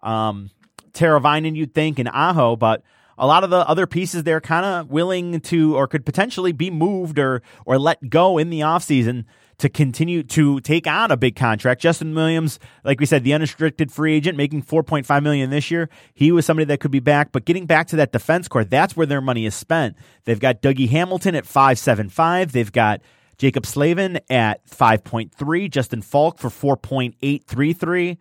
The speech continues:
Kelvin de Haan at fi-, four point five plus, uh, Brett,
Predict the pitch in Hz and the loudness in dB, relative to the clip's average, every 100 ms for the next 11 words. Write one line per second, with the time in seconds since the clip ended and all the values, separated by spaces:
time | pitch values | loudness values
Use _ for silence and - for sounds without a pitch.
0 | _ - _ - 135 123 113 101 147 165 | _ -20 _ 2 2 2 0 0 0 0
1 | 180 - - 170 - - 170 175 170 156 | 0 -4 -2 -2 -2 -4 -4 -2 -4 -4
2 | - 170 165 - 170 170 - - _ - | -2 0 -2 -2 0 0 -2 -18 _ -18
3 | - 107 110 107 131 | -4 0 0 0 -2